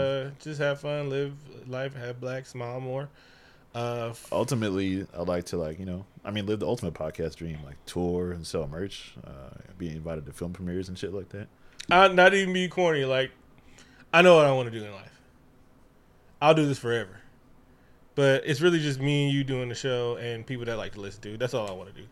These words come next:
Speaker 1: That's my goal. I want people, more people to know about us and shit like that because I think we do good. Like, not just do a good show. I think we do good.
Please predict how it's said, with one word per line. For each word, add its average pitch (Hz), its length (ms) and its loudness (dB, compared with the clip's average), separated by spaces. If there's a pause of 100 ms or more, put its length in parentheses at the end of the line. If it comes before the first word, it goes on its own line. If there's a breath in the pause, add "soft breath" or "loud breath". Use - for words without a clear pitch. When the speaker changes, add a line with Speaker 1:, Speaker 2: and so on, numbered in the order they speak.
(120)
Speaker 1:
That's 127 160 -10
my 117 120 -6
goal. - 200 -16 (760 soft breath)
I 127 100 6
want 135 240 4
people, 127 260 -2
more 120 200 2
people 110 240 -4
to 95 60 -8
know 107 220 4
about 120 260 2
us 104 140 -8
and 107 120 -14
shit 113 140 -10
like 101 140 -12
that 110 160 -10
because 120 220 -10
I 113 80 -6
think 117 220 -10
we 117 120 -10
do 110 420 -10
good. 110 300 -4 (1500 soft breath)
Like, 113 220 -2
not 123 220 -2
just 113 200 -6
do 117 140 -4
a 110 40 -4
good 110 200 -8
show. 120 300 -6
I 101 40 -8
think 87 240 -12
we 113 140 -8
do 107 180 -8
good. 98 300 -8